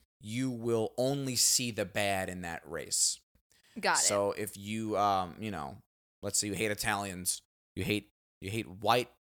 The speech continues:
Speaker 1: Italian kids from New York,
Speaker 2: <laughs>
Speaker 1: and, uh,
Speaker 2: With,
Speaker 1: so,
Speaker 2: with man buns.
Speaker 1: so all, all you can see is my pussy man bun and my fucking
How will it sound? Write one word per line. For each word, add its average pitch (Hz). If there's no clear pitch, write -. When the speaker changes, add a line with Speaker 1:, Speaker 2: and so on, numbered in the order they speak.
Speaker 1:
Italian 113
kids 98
from 92
New 104
York, 98
Speaker 2:
<laughs> -
Speaker 1:
and, 101
uh, 95
Speaker 2:
With, 220
Speaker 1:
so, 190
Speaker 2:
with 196
man 190
buns. 170
Speaker 1:
so 123
all, 135
all 147
you 147
can 147
see 135
is 117
my 104
pussy 127
man 113
bun 110
and 101
my 95
fucking 104